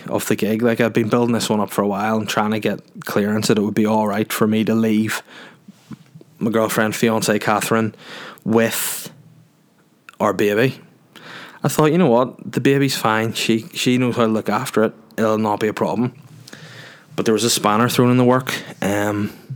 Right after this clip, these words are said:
her dog was given back to us that day, which I didn't know, have no idea about. Um,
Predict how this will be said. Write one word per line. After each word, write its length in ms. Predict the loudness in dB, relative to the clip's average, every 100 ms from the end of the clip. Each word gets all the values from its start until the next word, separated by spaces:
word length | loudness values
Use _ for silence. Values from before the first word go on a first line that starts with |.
| -16 _ _ _ _ _ -18 -8
her 280 | -2 2 2
dog 480 | 2 0 2 0 -2 -10 _ -20 _ _ -20 -20 -20 -20 _
was 180 | 0 0
given 320 | 0 0 0
back 280 | 0 -2 0
to 160 | 2 2
us 140 | 2
that 220 | 0 0
day, 280 | 0 0 -2 -8 -20 -14 -4
which 180 | 0
I 160 | 2 2
didn't 240 | 2 0
know, 140 | 0 0
have 140 | -2
no 260 | 0 2 2
idea 320 | 0 0 0
about. 220 | 2 2 -2 -10 -12 -16 -6
Um, 420 | 0 2 2 0